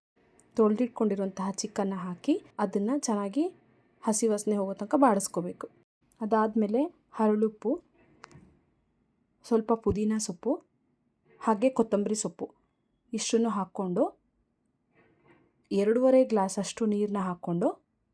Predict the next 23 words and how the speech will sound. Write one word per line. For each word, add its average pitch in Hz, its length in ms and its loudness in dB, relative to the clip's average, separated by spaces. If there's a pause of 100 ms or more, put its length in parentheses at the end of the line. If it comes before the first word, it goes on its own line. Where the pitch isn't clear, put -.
(400)
ನಾನು 202 500 0 (560)
ಮೂರು 226 260 2
ವಿಷಲ್ನ 196 400 0 (440)
ಕೂಗಿಸ್ಕೊತಾ 185 640 -4
ಇದ್ದೀನಿ. 175 340 -10 (180)
ಇನ್ನು 226 220 4
ವೈಜ್ಞಾನಿಕವಾಗಿ 220 1160 0 (300)
ಕೋಳಿನ 220 420 4
ಗ್ಯಾಲಸ್, 208 500 2
ಗ್ಯಾಲಸ್ 202 400 -2
ಡೊಮೆಸ್ಟಿಕಸ್ 190 600 -2
ಅಂತ 190 160 -8
ಹೇಳಿ 190 260 -2
ಕರೀತಾರೆ. 180 640 -4 (760)
ನಾವು 214 480 4
ಹ್ಯಾಟೆ 220 420 2
ಅಂತೀವಿ. 202 540 -2 (140)
ಹ್ಯಾಟೆ 226 400 0
ಅಂದರೆ 247 640 -2
ಹೆನ್, 226 380 4 (100)
ಅದನ್ನ 214 240 0 (760)
ಫೀಮೇಲ್ 240 380 6
ಚಿಕನ್ನು. 175 600 -10